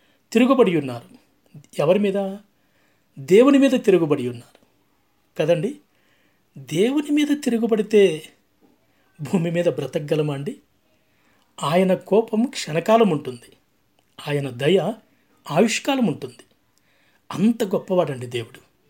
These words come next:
అంత గొప్పవాడు మన యేసు. ఆయన అయినా కోపపడ్డాడనుకోండి,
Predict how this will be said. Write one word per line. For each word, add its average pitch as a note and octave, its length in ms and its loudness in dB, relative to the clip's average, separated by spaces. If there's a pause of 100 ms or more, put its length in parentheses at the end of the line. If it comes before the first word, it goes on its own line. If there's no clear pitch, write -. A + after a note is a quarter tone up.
(680)
అంత B3+ 280 2
గొప్పవాడు F#3+ 460 2
మన C3 180 -6
యేసు. A#2+ 380 -12 (1300)
ఆయన F#3 220 2
అయినా B3+ 240 0
కోపపడ్డాడనుకోండి, D3 1200 -4